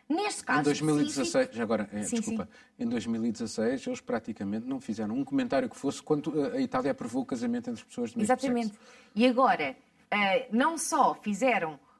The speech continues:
Speaker 1: eh, a inter-, a intervenção antes, como foi algo dado, dado em mão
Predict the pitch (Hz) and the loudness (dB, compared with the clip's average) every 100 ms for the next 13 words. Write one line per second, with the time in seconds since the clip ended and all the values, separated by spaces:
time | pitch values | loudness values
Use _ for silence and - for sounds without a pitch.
0 | _ - 165 151 131 151 151 147 180 208 | _ 0 2 2 0 -2 -2 -2 -4 -4
1 | 208 185 190 202 202 220 208 190 165 - | -4 -2 -2 -2 -2 -2 0 0 0 -4
2 | 214 247 285 285 453 - _ _ _ _ | 0 0 0 -6 -8 -8 _ _ _ _
3 | - 269 311 269 202 165 151 _ _ - | -6 -2 2 2 2 -6 -12 _ _ 2
4 | 254 262 254 208 185 226 269 285 214 196 | 4 4 2 0 0 2 4 4 2 -2
5 | 170 156 _ _ _ _ - - - 202 | -8 -12 _ _ _ _ -12 -8 0 4
6 | 247 220 233 339 339 294 330 311 233 175 | 4 4 0 2 2 4 6 6 2 0
7 | 160 | -8